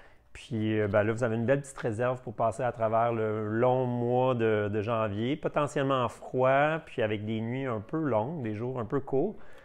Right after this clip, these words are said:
Alors, euh, il nous manque juste de l'eau chaude, puis on peut commencer à faire ça. Et je suis, euh, très, très fier de vous montrer ça, euh, aujourd'hui, de vous accompagner un peu là-dedans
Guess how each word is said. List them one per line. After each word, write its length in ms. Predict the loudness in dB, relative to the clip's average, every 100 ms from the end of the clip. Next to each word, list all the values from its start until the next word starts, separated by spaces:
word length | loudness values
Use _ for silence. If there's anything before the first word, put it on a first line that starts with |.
| -20 -8
Alors, 380 | 0 2 4 2
euh, 840 | 0 0 -2 -2 -2 -2 -2 -4 -4
il 60 | -4
nous 140 | -4
manque 180 | -4 -4
juste 220 | -6 -6
de 60 | -2
l'eau 120 | -2
chaude, 380 | 2 0 0 -4
puis 260 | -10 -4 -2
on 80 | -2
peut 160 | -2
commencer 500 | -2 0 -2 -2 -4
à 120 | -4 0
faire 320 | 2 2 0
ça. 200 | -6 -4
Et 80 | -4
je 140 | -8 -10
suis, 320 | -6 -2 0
euh, 260 | 0 -2 -4 -10 -20 -20 -20 -20
très, 520 | -10 -2 0 2 0
très 260 | -2 -4 -4
fier 360 | 0 2 2
de 280 | 2 0 0
vous 120 | -2 -4
montrer 380 | -4 -4 -6
ça, 220 | -8 -6 -4
euh, 640 | -2 -2 -4 -4 -6 -6
aujourd'hui, 400 | -4 -4 -4 -4
de 60 | -4
vous 120 | -4
accompagner 380 | -2 -2 -2 -4
un 80 |
peu 120 | -2 0
là-dedans 340 | 0 0 -2